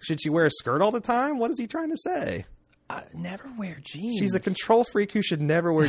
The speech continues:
Speaker 1: I just thought it was
Speaker 2: <laughs> Write
Speaker 1: a
Speaker 2: in and let us know, 'cause I'm puzzled.
Speaker 1: I think that's like some kind of Monty Python thing.
Speaker 2: May-, oh,
Speaker 1: Like,
Speaker 2: maybe
Speaker 1: it's
Speaker 2: it's
Speaker 1: just,
Speaker 2: a
Speaker 1: like,
Speaker 2: reference to something.
Speaker 1: absurdist. I don't know.
Speaker 2: Hmm.
Speaker 1: Um, he said, "Anyway, my suspension," this is the, this is the, um, the Breaking Bad hater guy.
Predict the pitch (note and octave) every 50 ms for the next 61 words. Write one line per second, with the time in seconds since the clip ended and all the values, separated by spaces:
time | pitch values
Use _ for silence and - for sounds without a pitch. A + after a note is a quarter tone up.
0 | - - - E3+ A3+ B3 A3+ - G3+ F3+ F3 E3 E3 D#3+ D3+ E3 F3+ G#3+ - -
1 | A#3+ A#3 G#3+ F#3+ E3+ D#3+ D#3+ D#3 D3+ - - D3 C#3 C3 A#2+ A2 - C3+ A#2 C3+
2 | D#3 D#3+ - D#3 D3 C3+ B2+ A2+ G#2 G2+ G#2 - - - - F3 G#3+ - - A3
3 | G3+ G3+ G3 - - E3+ D#3 - - E3 D#3+ D#3 - F3+ D3 B2+ A2 A2 A#2 C3
4 | C#3 B2 - - A2 A#2 C#3+ D3+ - A2 F2+ F2 F#2 F2+ F2 F#2+ F#2 E2 D#2 D#2+
5 | D#2+ D2 - - - _ _ _ - A#2+ A#2+ A#2 A2+ A#2 A#2 A#2+ A#2+ A#2+ B2 B2+
6 | C3+ C3 C3 C#3+ D3+ C#3+ D#3 - E3 D3+ C#3 B2+ G#2+ - A2 A#2 B2+ A2 G2+ -
7 | - D3 D3 C3+ G#2+ F#2+ G2 G2 - G2+ G2+ A#2 B2 A#2+ A#2 A2+ G#2+ E2 D2+ -
8 | - - A#2 G#2 - - _ _ _ - B2 C3 C3 B2+ B2+ A#2+ A2+ - - F#3+
9 | G3 - - E3+ D#3+ D#3+ - F3+ G3 F#3+ F3 E3 D3+ C#3+ C#3+ C#3 - - A#2+ -
10 | - D#3+ D#3+ D#3 - D3 C#3 A#2+ - D#3 D#3 - D3 C3+ B2 A2+ A#2+ A2+ A2 A2
11 | G#2+ G#2 G2+ G2 - _ _ _ - B2+ C#3 - - C3 B2 A2+ G#2 G#2 G#2+ G#2
12 | G2+ G2+ G2 G2 - - G2+ - - - G2+ F#2+ F2 F2+ F2 E2+ E2+ F2 F2 -
13 | _ _ _ - F2+ G#2 G#2+ A2 G#2 - G2+ G2 F#2 F#2+ F#2+ F2+ F2+ F#2+ F#2 F#2
14 | F2 C#2+ C2 C#2 A#1 G#1+ - -